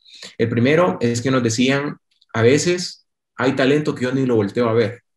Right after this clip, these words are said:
porque sé que jamás lo pudiera pagar". Es como decir en el fútbol, eh, "Yo en la vida me voy a poder,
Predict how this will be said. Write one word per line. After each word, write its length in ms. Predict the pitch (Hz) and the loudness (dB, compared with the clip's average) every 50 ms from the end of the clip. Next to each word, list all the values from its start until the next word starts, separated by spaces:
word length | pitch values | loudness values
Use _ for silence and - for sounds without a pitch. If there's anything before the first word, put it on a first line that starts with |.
| _ _ _ - | _ _ _ -10
porque 300 | 113 104 104 - 107 104 | -10 -10 -8 -8 -8 -8
sé 240 | - - 127 127 | -4 -4 -4 -4
que 100 | 131 143 | -4 -4
jamás 800 | 120 110 107 104 110 117 131 135 151 160 156 156 - - - - | -4 -2 -2 -2 0 0 0 2 2 0 0 -2 -6 -12 -14 -10
lo 180 | - 113 110 110 | -6 -6 -6 -4
pudiera 360 | 113 98 101 110 117 113 110 | -2 -2 0 0 0 0 -2
pagar". 480 | - - 98 110 127 117 107 - - - _ _ _ - - - - _ _ | -4 -4 -2 0 0 -2 -2 -4 -10 -16 _ _ _ -20 -20 -20 -20 _ _
Es 400 | - 113 120 127 127 127 - - | 0 2 2 2 2 0 -4 -8
como 260 | - - 135 127 127 117 | -6 -6 -4 0 0 0
decir 280 | 107 104 113 131 127 | 0 0 0 -2 -2
en 120 | 131 120 117 | 0 -2 -2
el 100 | 107 107 | -4 -4
fútbol, 640 | 104 113 151 156 151 135 131 131 127 123 123 123 _ _ _ | -6 -4 -4 -4 -2 -2 -4 -4 -4 -4 -8 -10 _ _ _
eh, 420 | - 156 156 156 - - - - _ | -10 -8 -8 -8 -8 -10 -14 -20 _
"Yo 480 | - - 110 113 120 131 135 135 - - - | -20 -10 -2 0 2 2 2 0 0 -4 -6
en 180 | 107 110 107 | -4 -4 -2
la 80 | 107 101 | 0 0
vida 320 | 101 120 120 131 143 143 | 0 0 2 2 0 0
me 80 | 131 117 | 0 -2
voy 140 | 107 110 117 | -2 0 -2
a 180 | 120 117 - | -2 -4 -6
poder, 440 | - 113 113 117 117 120 117 117 - | -8 -4 -2 0 0 0 -2 -6 -12